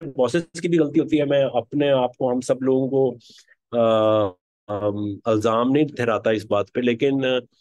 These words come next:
हमारी अपनी बाज़ औक़ात कोताहियाँ होती हैं या सेल्फ एस्टीम लो होती है, जिसकी वजह से हम सवालात नहीं पूछते। और दूसरा, हमारे bosses बाज़ औक़ात, अ,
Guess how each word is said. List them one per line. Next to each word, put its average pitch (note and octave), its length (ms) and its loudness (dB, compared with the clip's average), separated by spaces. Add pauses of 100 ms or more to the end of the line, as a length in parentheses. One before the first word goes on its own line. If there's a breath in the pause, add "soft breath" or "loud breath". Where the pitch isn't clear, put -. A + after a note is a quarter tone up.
(260)
हमारी C#3+ 240 4
अपनी E3 280 2
बाज़ C3+ 260 0
औक़ात C#3 200 -2
कोताहियाँ C3+ 400 0
होती C3 160 -4
हैं B2+ 180 0
या A#2 220 2
सेल्फ C#3 340 -4
एस्टीम C3 280 0
लो A2 120 2
होती C3+ 180 0
है, - 20 0
जिसकी A#2+ 220 -4
वजह A#2 160 2
से B2+ 140 -2
हम A#2 100 0
सवालात G2 440 -2
नहीं B2 100 -4
पूछते। G#2+ 280 -6 (420 loud breath)
और B2+ 120 0
दूसरा, C3+ 220 0
हमारे D3 220 2
bosses B2 300 0
बाज़ B2 240 0
औक़ात, B2 420 -2
अ, A#2+ 300 2